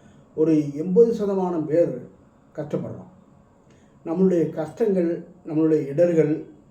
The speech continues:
எல்லாம் தீர்ந்து நமக்கு பெரிய அளவுக்கு வாழ்வுல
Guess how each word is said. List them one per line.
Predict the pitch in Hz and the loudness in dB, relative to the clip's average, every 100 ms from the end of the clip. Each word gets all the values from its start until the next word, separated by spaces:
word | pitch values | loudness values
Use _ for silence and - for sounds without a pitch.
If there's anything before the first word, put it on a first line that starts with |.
| - | -16
எல்லாம் | 156 170 170 | -4 -2 -2
தீர்ந்து | 160 156 151 160 127 - - - _ _ - | 0 0 0 -2 -4 -6 -14 -20 _ _ -6
நமக்கு | 156 175 165 143 151 - - | -4 -2 -2 -4 -4 -8 -4
பெரிய | 196 226 | 0 2
அளவுக்கு | 208 190 185 196 | 2 -2 -4 -6
வாழ்வுல | 147 165 160 151 123 - | -4 -2 -2 -2 -4 -12